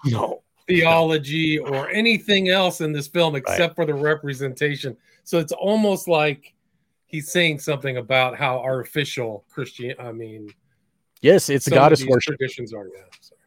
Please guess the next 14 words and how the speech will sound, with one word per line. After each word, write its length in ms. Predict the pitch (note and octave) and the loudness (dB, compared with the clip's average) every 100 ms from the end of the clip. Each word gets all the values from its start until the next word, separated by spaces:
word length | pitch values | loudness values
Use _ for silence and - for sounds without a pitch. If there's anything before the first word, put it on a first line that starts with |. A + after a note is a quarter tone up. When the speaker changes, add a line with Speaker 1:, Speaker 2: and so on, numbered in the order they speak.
| _ | _
Speaker 1:
Right, 200 | A2+ B2+ | -2 -2
right, 240 | A#2 G#2+ D2 | 0 -6 -6
right. 220 | G#2+ - - - | -10 -12 -18 -14
So, 260 | - B2+ A2+ | -2 2 4
like, 400 | A2 G#2 - - - - - _ _ | 2 -2 -10 -20 -20 -20 -20 _ _
the, 240 | B2+ A#2 A2+ | -4 0 0
um, 380 | G#2 F#2+ F2+ _ - | -2 -4 -8 _ -8
we'll 180 | B2+ | -4
get 180 | A#2+ D3 | 2 4
into 160 | D#3+ B2+ | 4 2
that 180 | A#2 A2 | 0 0
later. 360 | C3 B2+ A2 | 0 0 -2
It's, 260 | G#2+ G#2 - | -4 -8 -6
uh, 300 | A2 G2+ G2 | -6 -6 -8